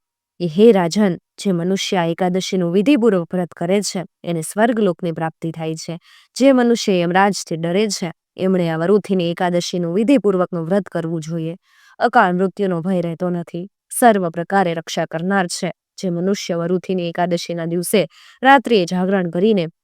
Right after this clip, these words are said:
ભગવાન નારાયણનું પૂજન કરે છે, એ આ લોકમાં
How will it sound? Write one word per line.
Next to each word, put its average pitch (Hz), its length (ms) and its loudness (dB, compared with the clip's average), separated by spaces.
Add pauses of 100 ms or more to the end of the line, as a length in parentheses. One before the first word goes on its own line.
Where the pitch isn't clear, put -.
ભગવાન 220 360 4
નારાયણનું 185 640 0
પૂજન 175 300 -2
કરે 175 280 -4
છે, 180 240 -6 (440)
એ 185 120 0
આ 165 120 -2
લોકમાં 165 460 -2